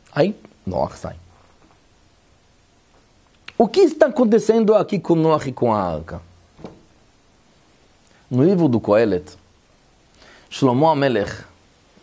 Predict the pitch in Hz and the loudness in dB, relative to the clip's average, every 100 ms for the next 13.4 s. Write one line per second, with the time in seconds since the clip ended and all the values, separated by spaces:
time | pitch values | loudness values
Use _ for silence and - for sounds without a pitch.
0 | _ _ _ _ _ _ _ _ _ _ | _ _ _ _ _ _ _ _ _ _
1 | _ _ 127 120 120 - _ _ _ _ | _ _ -2 0 -2 -6 _ _ _ _
2 | _ _ - - 160 147 131 117 117 - | _ _ -8 -2 0 0 -2 -4 -6 -4
3 | 117 - 113 131 117 113 - 98 87 80 | -4 -2 -4 -6 -4 -4 -2 -4 -4 -10
4 | 65 - - _ _ _ _ - - - | -12 -16 -20 _ _ _ _ -20 -20 -20
5 | _ _ _ _ _ _ _ _ _ _ | _ _ _ _ _ _ _ _ _ _
6 | _ _ _ _ _ - - 117 139 135 | _ _ _ _ _ -20 -8 -2 0 0
7 | - 220 226 220 147 131 123 139 165 196 | 2 2 2 0 0 0 2 2 2 0
8 | 202 190 _ 120 117 113 175 190 156 151 | -2 -6 _ -4 -2 0 0 0 0 0
9 | 135 117 - 160 156 151 - 120 113 107 | 2 0 2 0 0 -4 -2 -2 -2 -4
10 | 95 92 82 60 - _ _ _ _ _ | -6 -6 -8 -10 -14 _ _ _ _ _
11 | - - _ _ _ _ - - _ _ | -20 -20 _ _ _ _ -20 -20 _ _
12 | _ _ _ _ _ _ _ _ _ 220 | _ _ _ _ _ _ _ _ _ 2
13 | 196 156 139 | 4 4 2